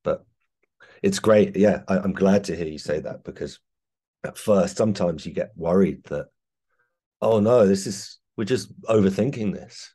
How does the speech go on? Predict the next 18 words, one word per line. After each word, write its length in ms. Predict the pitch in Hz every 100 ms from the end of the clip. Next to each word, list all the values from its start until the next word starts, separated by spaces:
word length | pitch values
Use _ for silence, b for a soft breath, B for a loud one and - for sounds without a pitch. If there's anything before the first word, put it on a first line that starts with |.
| _
you 140 | 101 95
know, 260 | 85 87 101 _ _ _ _ _ _ -
uh, 380 | 87 90 92 -
people 220 | - 101 98
don't 240 | 104 98
care 260 | 113 127 117
as 120 | 95
much 240 | 90 -
as 100 | 87
we 140 | 82 78
care. 400 | - - - - _ _ _ _
But 260 | - - -
no, 200 | 92 80
I 80 | 82
think 280 | - 98
it's, 320 | 95 - - - _ _ _
it's 120 | - -
really 380 | 92 87 76